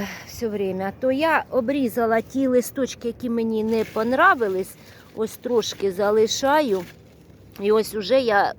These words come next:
ставила вчора стакани. Ось бачите, теж я беру тільки по первому, по першій розеточці. Ось отак я ставлю саджанці. Добре, що я постелила солому.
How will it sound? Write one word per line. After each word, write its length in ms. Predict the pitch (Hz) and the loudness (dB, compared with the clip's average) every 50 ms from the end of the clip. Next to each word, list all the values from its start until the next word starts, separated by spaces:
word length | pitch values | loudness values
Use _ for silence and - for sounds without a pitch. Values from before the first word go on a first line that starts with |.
| - - - - - - | -12 -20 -20 -20 -20 -16
ставила 760 | - - - - - - - 233 226 226 190 208 220 208 214 208 | -16 -16 -16 -16 -20 -12 -6 -4 -4 -4 -4 -4 -2 -2 -2 -4
вчора 380 | 208 - - 226 208 208 202 | -4 -4 -4 -4 -2 -2 -4
стакани. 720 | 202 - - - 220 - - 208 180 151 151 160 170 170 175 - - - - - - - - - - - | -4 -6 -8 -8 -8 -8 -6 -6 -4 -4 -4 -4 -6 -8 -10 -14 -20 -20 -20 -20 -20 -20 -20 -20 -16 -14
Ось 180 | 170 160 - | -14 -14 -14
бачите, 560 | 160 170 208 214 214 - 196 160 - 196 185 - - - - - - | -10 -8 -6 -6 -6 -6 -8 -8 -6 -8 -8 -8 -10 -16 -20 -20 2
теж 300 | - 277 247 - - - | 4 4 4 4 2 -2
я 160 | 220 247 240 | 0 0 0
беру 420 | 220 175 226 220 220 226 262 294 302 | 2 2 2 2 2 0 -2 -4 -4
тільки 460 | - - 254 269 285 285 - 302 302 | -4 -6 -6 -4 -4 -4 -4 -6 -8
по 440 | - - 233 240 233 220 214 202 - - - - - - - - | -6 -6 -4 0 2 2 2 2 0 -4 -12 -20 -20 -20 -20 -8
первому, 680 | - 220 233 240 233 220 214 233 220 226 226 226 220 202 - - - - - - - - - - | -4 0 0 0 0 0 0 0 0 0 -2 -2 -4 -6 -8 -16 -20 -20 -20 -20 -20 -20 -18 -10
по 100 | - 208 | -10 -8
першій 420 | - - 240 247 240 233 240 240 | -4 2 4 4 6 6 2 2
розеточці. 800 | 220 226 233 220 185 185 196 185 170 - 170 165 - - - 185 | 2 0 0 0 -2 -2 -2 -2 -4 -4 -10 -12 -12 -12 -10 -10
Ось 180 | 185 185 - - | -10 -8 -8 -8
отак 340 | 196 - - 233 233 226 - | -10 -8 -6 -8 -8 -6 -6
я 100 | 202 190 | -6 -6
ставлю 520 | - - - - 208 208 196 196 214 220 | -6 -8 -8 -6 -4 -4 -2 0 -2 -2
саджанці. 840 | 202 - - 175 165 165 160 - 170 165 170 160 - - 196 185 - - - - - - - | -2 -2 -2 0 0 0 -2 -4 -6 -6 -6 -8 -10 -10 -10 -12 -12 -14 -20 -20 -20 -14 -8
Добре, 360 | 220 190 196 220 240 233 226 | -2 -2 0 2 2 2 2
що 140 | 208 - 226 | 0 -2 -4
я 180 | 214 202 202 196 | -2 -2 -2 -2
постелила 720 | - - 214 - - - 240 233 240 233 208 202 196 196 | -4 -6 -10 -10 -6 -4 -2 0 2 2 2 2 0 -2
солому. 720 | - - - 214 202 190 185 175 185 180 202 226 262 269 | -2 -6 -8 -6 -4 -4 -4 -4 -4 -2 -2 -2 -2 -4